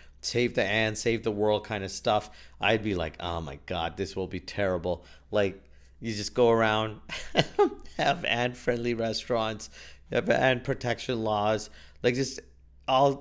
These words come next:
kind of crazy stuff that will probably go on, like, ant sanctuary cities, <laughs> the cities where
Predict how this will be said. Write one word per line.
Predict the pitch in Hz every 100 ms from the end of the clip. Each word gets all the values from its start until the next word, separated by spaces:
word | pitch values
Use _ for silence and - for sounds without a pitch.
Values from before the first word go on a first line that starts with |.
| -
kind | 135 135
of | 123
crazy | - 135 123
stuff | - - 120 -
that | 110
will | 113
probably | - 120 110 117
go | 113 110
on, | 107 107 - - -
like, | 120 -
ant | 113 127 123
sanctuary | - 120 117 - 127
cities, | 107 - 120 110 113 - - - -
<laughs> | - - 180 -
the | 170 147 170 143
cities | - - 156 139 139
where | 127 113